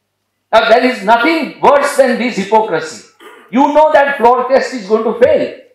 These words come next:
because they have already ta-, hijacked those members to Assam in a chartered plane, made them sit in seven-star hotels, and they are going to come and vote for the party, uh, whom they have de-, defected from. So what is the value of this floor test? Why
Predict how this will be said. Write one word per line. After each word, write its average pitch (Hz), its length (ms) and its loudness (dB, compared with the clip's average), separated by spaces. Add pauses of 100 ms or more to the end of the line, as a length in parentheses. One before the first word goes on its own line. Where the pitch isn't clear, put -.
because 233 280 -2
they 233 100 2
have 240 100 2
already 254 400 0
ta-, 226 200 -6
hijacked 190 440 0
those 220 280 0
members 220 400 -4
to 220 100 0
Assam 214 440 0
in 208 60 -10
a 196 100 -12
chartered 190 440 -4
plane, 196 260 -6 (240)
made 226 240 -2
them 247 180 -2
sit - 300 -8
in 220 200 -10
seven-star 202 720 0
hotels, - 500 -4 (360)
and 214 180 -4
they 226 60 2
are 247 120 2
going 269 160 0
to 269 80 2
come 240 200 0
and 240 160 0
vote - 420 -2
for 220 140 2
the 240 100 2
party, 208 540 -2 (120)
uh, 185 240 2
whom 226 240 -6
they 220 60 2
have 226 220 0
de-, 190 300 -14
defected 247 520 -2
from. 277 320 -4 (540)
So 277 120 4
what 277 220 0
is 330 100 -8
the 320 120 4
value 254 300 2
of 294 200 2
this 277 200 -10
floor 277 280 2
test? - 500 0 (440)
Why 285 240 2